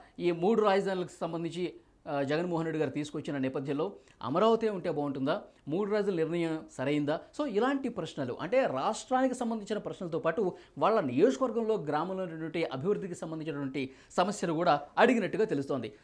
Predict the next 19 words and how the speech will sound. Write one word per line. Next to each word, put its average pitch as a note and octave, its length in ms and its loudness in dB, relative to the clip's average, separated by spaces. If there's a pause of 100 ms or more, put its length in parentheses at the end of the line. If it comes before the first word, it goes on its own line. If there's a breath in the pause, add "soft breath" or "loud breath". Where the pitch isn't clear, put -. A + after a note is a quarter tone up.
(160)
So, C#4+ 60 12
వాళ్ళ G#3 580 6
అభిప్రాయాలు A#3 840 0 (140)
అన్నింటినీ G#3 500 0
కూడా D3+ 240 0
క్రోడీకరించి D3+ 920 0 (320 loud breath)
ప్రతి A#3+ 360 2
నియోజకవర్గంలో F3 880 0 (460 loud breath)
ఆరు A3+ 300 8
వందల G#3 320 -2
శాంపిల్స్ E3 680 -6
తీసుకున్నటువంటి C#3 560 -4
పరిస్థితుల్లో C3+ 640 -6
అన్ని A3+ 260 0
నియోజకవర్గాల F3+ 580 0
నుంచి D3+ 240 -4
ప్రజల D3+ 340 -2
అభిప్రాయాన్ని E3 580 -2
క్రోడీకరించి D#3 920 0